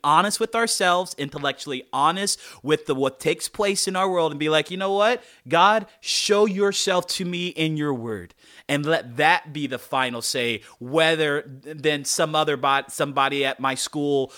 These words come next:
who said something dumb about God, and now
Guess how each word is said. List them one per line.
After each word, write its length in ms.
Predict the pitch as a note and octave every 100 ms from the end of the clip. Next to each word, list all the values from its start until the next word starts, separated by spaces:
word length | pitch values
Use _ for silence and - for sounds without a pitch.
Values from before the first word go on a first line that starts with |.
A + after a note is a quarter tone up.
| -
who 120 | - C#3+
said 240 | - C3+
something 360 | - C#3 C3+ B2
dumb 200 | C3 B2
about 320 | B2 A#2+ G#2+
God, 300 | C3 B2 A#2+
and 100 | A2+
now 440 | A#2+ A#2+ A2+ G#2+